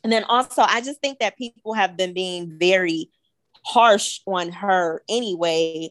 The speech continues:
Um, and we talked about some of the commentary that we saw on the last episode, but I also think people forget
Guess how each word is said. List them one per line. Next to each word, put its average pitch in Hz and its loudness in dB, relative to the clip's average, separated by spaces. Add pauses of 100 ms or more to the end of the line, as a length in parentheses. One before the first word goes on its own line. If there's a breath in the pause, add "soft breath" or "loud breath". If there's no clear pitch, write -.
Um, 165 -4
and 165 -6
we 196 -2
talked 180 2
about 160 2
some 175 -2
of 156 -6
the 156 -6
commentary 175 -2
that 160 -6
we 170 -8
saw 160 -2 (340)
on 170 -2
the 165 0
last 156 0
episode, 170 0 (100)
but 170 -4
I 190 2
also 247 -2
think 214 -12
people 214 -12
forget 180 0